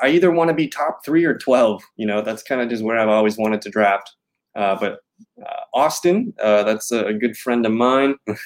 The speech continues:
Uh, James Porsche coming in at number two. Uh, my brother is number three. Uh, Jake Phillips, uh, a good friend of mine, Jake Phillips, he, um,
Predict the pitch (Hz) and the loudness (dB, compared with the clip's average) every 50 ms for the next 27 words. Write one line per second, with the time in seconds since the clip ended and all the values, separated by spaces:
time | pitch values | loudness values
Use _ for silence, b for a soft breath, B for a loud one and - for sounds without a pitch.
0 | - 147 170 - b b b b b b b _ _ _ _ _ _ _ _ _ | -2 -2 -2 -4 b b b b b b b _ _ _ _ _ _ _ _ _
1 | _ - - - - - 139 - - _ _ b b b b b b b b _ | _ -12 -12 -4 0 0 0 0 -2 _ _ b b b b b b b b _
2 | _ - - 95 - - 113 110 123 143 156 175 160 165 - - 143 156 180 175 | _ -6 -4 -2 -2 -2 -2 2 2 4 4 4 2 2 0 2 4 6 6 4
3 | 139 - - - - _ _ - - 135 135 139 139 139 123 113 123 135 123 117 | 4 0 -4 -10 -14 _ _ -4 -2 2 2 4 4 4 2 2 0 0 0 -2
4 | 110 - - - 151 156 156 160 151 - - _ _ _ _ _ _ _ - - | -2 -4 -4 -2 2 4 4 2 2 0 -6 _ _ _ _ _ _ _ -8 -4
5 | 98 98 98 98 98 98 95 95 104 104 - 123 123 123 135 143 131 117 113 107 | -2 -2 -2 -2 -2 -4 -4 -6 -6 -6 -2 2 2 4 4 4 2 2 0 -2
6 | 123 110 110 101 104 - - - 143 160 175 196 208 233 254 - _ _ _ _ | -4 -4 -2 -4 -6 -8 -10 -6 0 2 2 4 4 2 0 -2 _ _ _ _
7 | _ _ _ - - 78 90 92 67 65 69 - 117 107 113 147 165 208 - - | _ _ _ -10 -8 -6 -6 -8 -8 -10 -12 -16 -12 -6 -2 -2 -2 -2 -2 -6
8 | - - 147 175 156 110 101 - - - - b b b b b _ 107 107 107 | -4 -2 2 2 2 2 0 -2 -8 -14 -16 b b b b b _ 0 0 0
9 | - 123 131 123 208 220 214 214 190 196 202 190 165 131 120 113 110 143 151 147 | 0 -2 2 4 4 4 4 4 2 4 4 4 4 2 2 2 0 0 -2 -2
10 | - - - 147 147 139 110 104 - - - 139 147 147 135 - - 127 127 120 | -6 -6 -4 2 2 2 2 2 -4 -6 -6 -4 -4 -2 -4 -2 0 0 0 2
11 | 117 113 110 107 101 104 | 2 0 0 -2 -4 -4